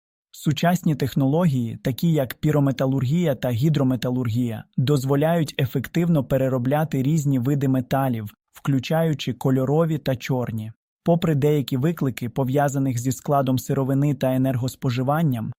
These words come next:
переробка металів є економічно вигідною та екологічно доцільною.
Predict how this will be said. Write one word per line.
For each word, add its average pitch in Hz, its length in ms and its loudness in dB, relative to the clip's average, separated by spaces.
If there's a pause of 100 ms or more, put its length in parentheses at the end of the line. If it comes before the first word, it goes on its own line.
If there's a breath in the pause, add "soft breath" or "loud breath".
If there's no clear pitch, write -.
(140)
переробка 147 540 2
металів 139 520 0
є 135 320 2
економічно 135 680 0
вигідною 123 760 0
та 139 260 0
екологічно 139 720 0
доцільною. 117 720 -2